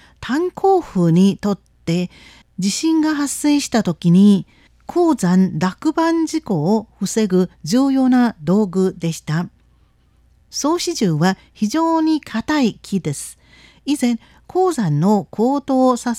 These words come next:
えるものとしてよく使われていました。鉱山の落盤事故を防ぐことができるそうです。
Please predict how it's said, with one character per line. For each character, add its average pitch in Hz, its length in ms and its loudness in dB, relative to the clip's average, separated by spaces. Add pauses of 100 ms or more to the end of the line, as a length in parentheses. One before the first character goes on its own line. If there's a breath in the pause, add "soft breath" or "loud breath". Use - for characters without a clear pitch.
え 247 160 -2
る 202 300 0
も 185 160 0
の 202 140 -2
と 208 140 -4
し - 100 -10
て 170 200 -4 (200 soft breath)
よ 262 140 0
く 196 280 0 (220)
使 175 260 -4
わ 170 100 0
れ 165 160 -2
て 156 140 -6
い 147 80 -2
ま 165 160 -2
し - 60 -10
た。 175 320 -6 (960 soft breath)
鉱 233 240 2
山 156 320 0
の 190 220 2 (300 soft breath)
落 185 360 -4
盤 349 260 0
事 330 140 -4
故 175 260 0
を 196 120 -2
防 226 340 -2
ぐ 202 220 2
こ - 160 -4
と 196 160 0
が 160 280 -2
で 160 140 -4
き 180 140 -6
る 170 260 -4
そ 175 240 -6
う 107 60 -8
で 180 140 -6
す。 - 320 -12